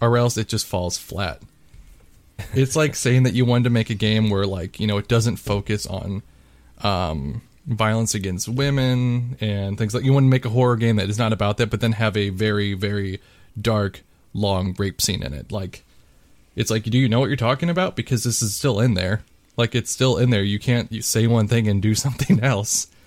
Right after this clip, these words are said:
doesn't mean anything. And I know it's Dead Rising and no one gives a shit except for me,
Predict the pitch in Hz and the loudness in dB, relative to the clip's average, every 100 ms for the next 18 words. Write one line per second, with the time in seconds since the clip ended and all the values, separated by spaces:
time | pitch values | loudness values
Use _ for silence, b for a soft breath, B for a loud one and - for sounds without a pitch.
0 | b b 113 110 98 104 107 117 110 101 | b b 0 0 0 -4 -2 0 2 0
1 | 98 101 131 151 143 - 113 101 101 98 | -2 2 4 4 2 2 0 2 2 2
2 | 101 98 98 95 95 92 92 - 92 95 | 0 2 0 0 -2 -6 -6 -6 -6 -6
3 | - 87 98 95 95 | -8 -6 -6 -6 -6